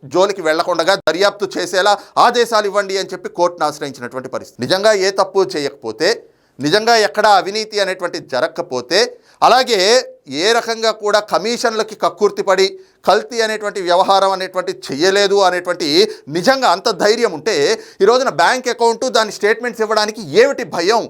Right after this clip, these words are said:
వైవి సుబ్బారెడ్డి గారే సీబీఐ ఎంక్వైరీ కావాలి అని చెప్పేసి సుప్రీంకోర్టు వరకు వెళ్ళారు కదా. సుప్రీంకోర్టు నియమించినటువంటి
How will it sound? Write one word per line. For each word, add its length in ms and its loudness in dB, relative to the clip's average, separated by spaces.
వైవి 260 4
సుబ్బారెడ్డి 480 2
గారే 260 2
సీబీఐ 340 -2
ఎంక్వైరీ 300 -2
కావాలి 520 4
అని 140 -6
చెప్పేసి 420 -2
సుప్రీంకోర్టు 600 0
వరకు 200 0
వెళ్ళారు 240 4
కదా. 300 2
సుప్రీంకోర్టు 760 0
నియమించినటువంటి 1120 -4